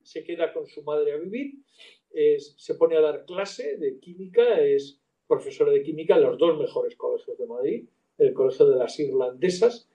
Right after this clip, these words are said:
y en el Colegio de San Luis de los Franceses, eh, que están los dos muy cerca de, de la calle Santa Bárbara, la Plaza Santa Bárbara, donde ella vive. Eh, es una de las primeras químicas de España, con una vocación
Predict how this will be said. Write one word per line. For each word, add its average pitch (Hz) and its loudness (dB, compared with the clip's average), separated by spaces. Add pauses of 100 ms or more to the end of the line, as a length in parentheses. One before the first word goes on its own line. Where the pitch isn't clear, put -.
(240)
y 156 8
en 147 10
el 139 8
Colegio 143 4
de 143 4
San 123 -4
Luis 127 -10
de 127 -4
los - -10
Franceses, - -20 (380)
eh, 151 8
que 143 -8
están 139 -6
los 131 -6
dos 139 -4
muy 143 -10
cerca 139 -2
de, 117 -6
de 117 -14
la - -8
calle 120 -4
Santa - -8
Bárbara, 127 -2
la 120 -4
Plaza - 0
Santa - -6
Bárbara, 131 2
donde 120 -2
ella 113 -2
vive. - -14 (540)
Eh, 156 12
es - -6
una 143 -12
de 127 -8
las 123 -8
primeras - -10
químicas - -10
de 123 -12
España, 156 0
con 135 0
una 131 -6
vocación 117 -2